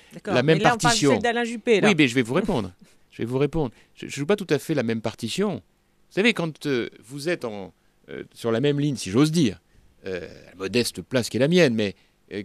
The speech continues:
Speaker 2: que, euh, des personnalités comme François Fillon, Alain Juppé ou, ou Nicolas Sarkozy,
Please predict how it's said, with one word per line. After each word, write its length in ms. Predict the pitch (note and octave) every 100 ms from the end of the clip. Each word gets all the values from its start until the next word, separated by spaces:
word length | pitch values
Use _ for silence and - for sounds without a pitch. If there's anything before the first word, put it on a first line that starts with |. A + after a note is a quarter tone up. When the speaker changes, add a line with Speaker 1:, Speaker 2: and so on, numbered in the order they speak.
| -
Speaker 2:
que, 100 | C#3
euh, 800 | B2 G#2+ G2 E2 E2 F#2+ F#2 F2+
des 120 | F2+
personnalités 580 | F2+ F#2 F#2+ F2 F2 A2
comme 160 | - E2+
François 300 | F2+ - G#2+
Fillon, 540 | G3+ F3 F3 E3+ C#3
Alain 160 | F#2 F#2
Juppé 500 | A#2 B2 B2+ B2+ A#2+
ou, 180 | F#2 -
ou 240 | D2 C#2
Nicolas 320 | D2+ F2 G#2+
Sarkozy, 500 | B2+ D#3 G3 G#3 A3